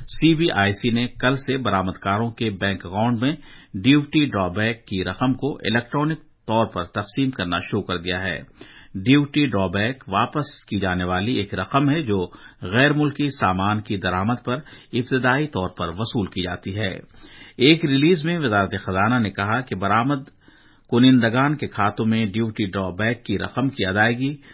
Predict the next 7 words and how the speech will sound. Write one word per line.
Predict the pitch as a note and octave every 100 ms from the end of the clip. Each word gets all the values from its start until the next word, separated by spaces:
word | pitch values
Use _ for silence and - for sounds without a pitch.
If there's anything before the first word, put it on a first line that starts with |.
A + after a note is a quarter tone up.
| - -
मालियात | G2+ G#2+ A2+ C3 D3 D3
के | C#3 C3+
बंदोबस्त | G2+ F#2+ F2+ F#2+ A2+ -
के | G#2+ G#2
सरकारी | G2 F#2 F#2+ F#2 F2+
निजाम | F2+ G2 G2+ C#3+ - - - _
पीएफ, | C3 C#3+ D#3